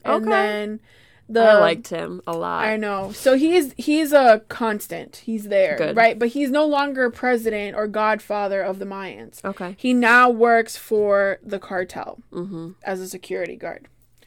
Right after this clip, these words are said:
Speaker 1: Um, Sam Crow made an appearance.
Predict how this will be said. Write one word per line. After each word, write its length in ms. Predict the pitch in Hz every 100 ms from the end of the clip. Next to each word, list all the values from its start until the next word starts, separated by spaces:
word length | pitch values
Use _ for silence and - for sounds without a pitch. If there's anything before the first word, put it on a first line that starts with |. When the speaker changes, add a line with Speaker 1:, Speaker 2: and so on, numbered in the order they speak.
| _ _ _ _ _
Speaker 1:
Um, 540 | 233 233 226 214 208 - _ - _ _ _ _ _ _
Sam 320 | - 262 254
Crow 240 | 247 262 247
made 160 | 277 294
an 100 | 330
appearance. 880 | 330 269 226 208 214 240 - -